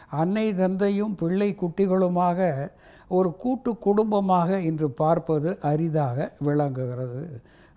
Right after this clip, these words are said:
ஆபத்துக்கு உதவா பிள்ளை என்று சொல்லுகின்ற பொழுது, ஏன் நமக்கு இப்படி ஒரு பிள்ளை பிறந்தது என்கின்ற நிலையை அவர்கள் பெறுகிறார்கள். அந்த பிள்ளை பிறந்தும் இல்லாத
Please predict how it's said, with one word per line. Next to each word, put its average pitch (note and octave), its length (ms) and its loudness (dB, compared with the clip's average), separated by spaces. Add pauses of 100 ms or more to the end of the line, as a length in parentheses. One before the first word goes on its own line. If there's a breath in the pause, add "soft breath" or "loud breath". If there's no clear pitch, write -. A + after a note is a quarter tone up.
(120)
ஆபத்துக்கு G3 600 0
உதவா E3+ 420 4
பிள்ளை E3 560 0
என்று D3 220 -2
சொல்லுகின்ற D#3 460 0
பொழுது, E3 380 -2 (520 loud breath)
ஏன் G#3 360 4
நமக்கு F3+ 420 2
இப்படி D#3 300 2
ஒரு E3+ 220 4
பிள்ளை E3 340 0
பிறந்தது D#3+ 600 0 (220)
என்கின்ற D3 680 -2 (260 soft breath)
நிலையை F3 600 0
அவர்கள் D3 480 -2
பெறுகிறார்கள். C3 760 -2 (160)
அந்த C#3 240 -4
பிள்ளை D#3+ 380 -2 (140)
பிறந்தும் F3 560 0
இல்லாத D#3+ 580 0